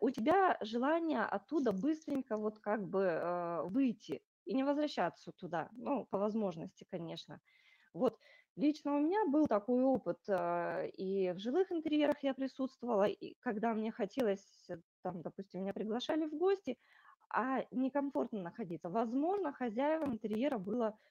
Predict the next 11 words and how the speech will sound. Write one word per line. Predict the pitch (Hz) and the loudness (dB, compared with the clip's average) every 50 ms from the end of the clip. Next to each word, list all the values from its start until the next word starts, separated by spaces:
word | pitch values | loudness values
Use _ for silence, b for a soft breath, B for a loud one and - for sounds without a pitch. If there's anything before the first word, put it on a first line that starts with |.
| b b b - | b b b -8
а, | - 196 202 202 196 185 180 175 175 175 175 170 170 - - - - - - - - - - - | -4 -2 -2 0 0 0 -2 -2 -2 -2 0 -2 -2 -4 -6 -8 -12 -14 -16 -16 -14 -12 -12 -8
комфортно | - 254 247 - 269 254 214 214 - 165 165 | -6 -6 -4 0 0 0 0 0 -4 -6 -4
в | 175 | -4
этом | 185 - - 170 | -4 -4 -6 -10
во | 151 165 180 | -10 -10 -12
всем. | - - - 151 139 - b b b b b _ | -12 -12 -14 -14 -14 -14 b b b b b _
Но, | 214 277 339 359 - - | 0 0 0 0 -2 -2
видимо, | 180 226 285 262 254 269 254 254 226 180 | 0 2 2 2 2 2 2 2 2 0
мы | - 160 202 226 254 254 - - | 0 -2 -2 -2 -2 -2 -4 -6
разные | - 220 208 202 220 202 208 208 214 202 | -6 -4 -4 -4 -4 -4 -4 -4 -4 -4
люди. | 190 170 165 156 147 165 131 | -4 -4 -4 -6 -6 -8 -14